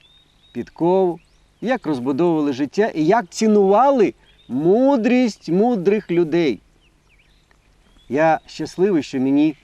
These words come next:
в житті пощастило зустріти свого нараду, учителя, старчика, який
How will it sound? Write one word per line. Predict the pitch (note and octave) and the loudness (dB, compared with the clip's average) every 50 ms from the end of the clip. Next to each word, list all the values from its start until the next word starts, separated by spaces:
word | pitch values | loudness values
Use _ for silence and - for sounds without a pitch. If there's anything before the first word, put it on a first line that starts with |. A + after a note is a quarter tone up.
| _ _ _ _ - | _ _ _ _ -12
в | |
житті | G#2 A#2+ C#3 - - - E3+ F#3 F#3 E3 _ _ _ _ _ _ _ _ _ _ _ _ _ _ | -8 -8 -8 -8 -6 -4 -2 -2 -4 -6 _ _ _ _ _ _ _ _ _ _ _ _ _ _
пощастило | - D3 C#3+ - F3 E3 - - A3+ G3+ F3 | -10 -10 -8 -6 -8 -8 -6 -4 -2 -2 -2
зустріти | C#3+ D3+ D3+ - - F3+ G3 F3+ - D#3 C#3 A2+ F#2+ _ _ _ _ | -2 -4 -8 -8 -4 -4 -4 -4 -2 -2 -4 -4 -4 _ _ _ _
свого | - - - C3+ C#3 C#3 E3+ F3 | -20 -16 -10 -8 -6 -4 -2 0
нараду, | D#3 C#3+ C#3 C#3 D#3 F3+ F3+ D3 C3 A#2 | 0 0 0 0 0 0 0 0 -2 -4
учителя, | A2+ G#2+ - - F3 - D#3 C#3+ B2+ B2 | -4 -4 -6 -8 -6 -4 -4 -4 -4 -4
старчика, | - - - D#3+ E3+ F3+ D#3 - - D3+ - - G2+ - _ _ _ _ _ - | -6 -8 -4 -2 -2 -2 -4 -6 -12 -12 -12 -12 -16 -18 _ _ _ _ _ -10
який | - C3+ C3+ - F3+ G3 F#3+ E3+ | -8 -8 -6 -4 -4 -4 -4 -4